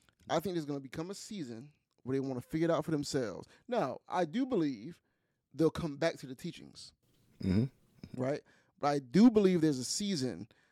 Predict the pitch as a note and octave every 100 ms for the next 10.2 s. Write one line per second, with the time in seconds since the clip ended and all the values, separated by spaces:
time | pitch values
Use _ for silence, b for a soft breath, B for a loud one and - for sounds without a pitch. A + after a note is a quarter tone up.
0 | b - - - F#3+ B3 A#3 - G#3+ B2+
1 | D#3 E3+ E3 D#3+ D3+ C3 B2 D3+ - -
2 | B2+ F3 E3+ D#3 C#3 B2 D3+ - C#3 D3
3 | B2+ - - - C3 E3+ D#3+ B2 A#2+ -
4 | G#2+ G#2 F#2+ G2+ E2+ - _ _ _ _
5 | b b b b b _ _ G2 F#2+ B2+
6 | A#2 A2 F2+ A#2+ G#2+ F2+ F#2+ D2 - -
7 | - F2 F#2+ _ - D#3+ E3+ F#3+ G#3 -
8 | F3+ F3+ E3+ B2+ A2 A#2+ A#2 F3+ E3+ E3
9 | D#3 C3+ B2+ D3 A#2+ G#2+ C3+ G#2 G2+ F2+
10 | G#2+ A2